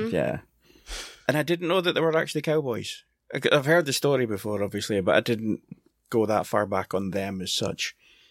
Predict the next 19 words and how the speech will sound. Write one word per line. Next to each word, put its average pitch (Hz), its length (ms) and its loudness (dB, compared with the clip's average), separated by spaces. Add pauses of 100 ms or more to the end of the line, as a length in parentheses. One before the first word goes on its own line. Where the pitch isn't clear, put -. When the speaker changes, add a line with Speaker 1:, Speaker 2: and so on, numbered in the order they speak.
(360)
Speaker 2:
I 113 80 2
didn't 101 180 2
realize 104 280 2
they 98 80 -2
did 92 200 0
rodeo 120 280 0
and 90 100 -2
stuff - 220 -8
together. 101 360 -4
It's 127 140 -6
pretty - 240 -6
nifty. 95 400 -6 (960)
Speaker 1:
Yeah, 339 280 2
they're 302 100 -2
actually 269 480 -2
proper 262 400 0
cowboys. 233 640 -2
They 208 160 -4
were, 208 220 -4